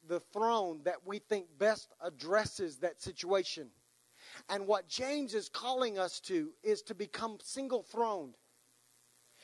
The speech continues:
So that now I don't choose the throne based on the situation.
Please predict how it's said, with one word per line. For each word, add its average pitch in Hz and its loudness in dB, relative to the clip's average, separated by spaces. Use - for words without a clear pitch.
So 254 4
that 233 2
now 269 4
I 233 6
don't 247 2
choose 294 2
the 254 2
throne 247 4
based 233 4
on 220 -2
the 202 -2
situation. 226 2